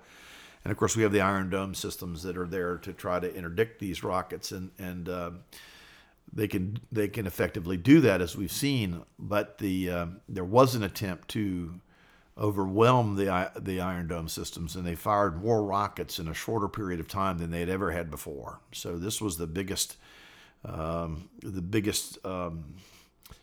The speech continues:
challenge that the Iron Dome systems had to, had to, had to face, and they couldn't get 'em all down. So that we saw more damage than we've seen in the past. But it's those areas that are near the Gaza border, obviously the ones that are more affected, 'cause they're right there. They're the,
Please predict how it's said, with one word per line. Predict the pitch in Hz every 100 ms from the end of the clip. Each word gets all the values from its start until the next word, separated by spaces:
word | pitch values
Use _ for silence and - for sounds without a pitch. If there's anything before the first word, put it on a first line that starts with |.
| -
challenge | 120 98 90 85 92
that | 80
the | 95
Iron | 90 95
Dome | 87 85
systems | 78 92 - 80
had | 90 78
to, | 76 -
had | 90 85
to, | 82
had | 98 87
to |
face, | 82 110 113
and | 101
they | 98
couldn't | 127 120
get | 113 160
'em | 90
all | -
down. | - - - -
So | - 87 87 87
that | 95 95
we | 101
saw | - 107 95
more | 87 80
damage | 92 107 85 -
than | 78
we've | 82 78
seen | - 82
in | 80 87
the |
past. | - 69 53 - - - - - - -
But | 127
it's |
those | 120 170 147
areas | 135 151 123 95
that | 95 98
are | 92 98
near | 104 117 131 110 85 85 - -
the | 98
Gaza | 101 98 87
border, | 85 110 117 95 87 69
obviously | 95 107 98 -
the | 92
ones | 87 87 87
that | 85
are |
more | 78 78
affected, | 76 85 82 80
'cause | - 76
they're | 87
right | 80 85 80
there. | 82
They're | 78 85
the, | 82